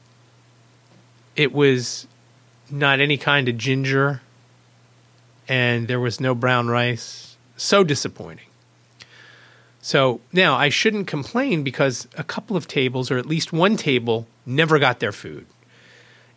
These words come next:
It was just so disjointed, and the hotel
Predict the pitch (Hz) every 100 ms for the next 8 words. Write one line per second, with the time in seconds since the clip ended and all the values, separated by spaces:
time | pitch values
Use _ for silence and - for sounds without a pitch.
0 | - 170 170 160 156 131 - 165 156 -
1 | - - - 180 196 226 202 196 180 -
2 | 165 160 156 - 147 143 143 139 139 135
3 | 131 123 120 - - 185 190 - 151 135
4 | 127 127